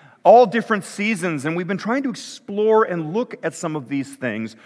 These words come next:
through the lens of discipleship. What does it mean to be a disciple of Jesus in each of these seasons? Because here's the thing, no matter what season you are in, you are still called to be a follower of Jesus.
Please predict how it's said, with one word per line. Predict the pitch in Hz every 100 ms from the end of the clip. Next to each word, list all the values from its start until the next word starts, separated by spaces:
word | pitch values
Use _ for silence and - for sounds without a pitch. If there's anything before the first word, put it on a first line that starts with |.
| -
through | - 208
the | 202
lens | 175 208 208 170
of | 147
discipleship. | - 156 151 156 139 - 82 - _ _ -
What | 214
does | 240
it | 233
mean | 196 214
to | 180 185
be | 190
a | 202
disciple | 170 185 - 196 240 - 214 120 - - - _ _ -
of | 147
Jesus | 113 135 247 247 117 92 95 - - - _ _ _ -
in | 196 -
each | 226 285 - -
of | 202 175
these | 214 -
seasons? | - 226 208 180 127 107 - - _ _ _
Because | 156 190 160
here's | 208 -
the | 196
thing, | 208 202 165
no | 180
matter | 180 175
what | 165 139 160
season | - - 202 180 196
you | 180 180
are | 175
in, | 175 175 214 247 208 - _ _ _ _ _ _ 147
you | 156
are | 156
still | - 190
called | 185 - 185 180 151 151 -
to | 143
be | 151
a | 139
follower | - 151 143 127 120 120 123
of | 123
Jesus. | 110 165 107 80 - -